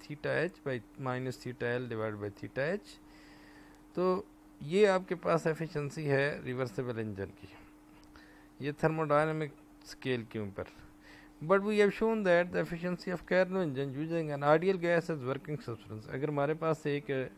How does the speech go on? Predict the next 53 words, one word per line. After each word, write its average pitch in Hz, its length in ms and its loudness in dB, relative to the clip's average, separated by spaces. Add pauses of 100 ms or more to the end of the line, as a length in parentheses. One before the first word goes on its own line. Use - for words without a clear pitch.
(180)
Carnot 143 300 -2
इंजन 160 300 -4
है 151 220 2
जिसमें 131 520 -6
वर्किंग 131 360 -4
सब्सटेंस 143 460 -8
हमने 120 180 -4
आइडियल 131 300 -2
गैस 147 340 -2
यूज़ 127 160 -6 (120)
किया 104 100 -4
है, 95 80 -10 (680)
तो 165 80 -4
उसके 185 220 -4
लिए 214 140 2
भी 202 180 -2
eta 202 220 0
किसके 196 240 -6
बराबर 196 360 -2
है? 196 80 0
वन 170 260 -2
minus 175 360 -4
क्यू 175 160 -8
एल 175 140 -4
by 175 180 -4
क्यू 180 180 -6
एच 208 360 -8 (100)
equal 156 320 -6
है 139 80 2
वन 147 260 0
minus 147 380 -2
टी 151 140 -4
एल 123 160 -2
by 110 180 0
टी 101 140 -6
एच। - 400 -14 (460)
तो - 60 -12
एलसीएम 165 500 2
ले 202 120 2
लें 202 240 -2
तो 196 120 -4
यहाँ 143 240 0
पे 170 100 -6
भी 156 200 -6
eta 151 220 -2
की 151 80 -6
वैल्यू 139 360 -4 (120)
क्यू 135 240 -4
एच 170 220 -8
minus 147 480 -4
क्यू 165 140 -4
एल 151 220 -2
by 127 100 -4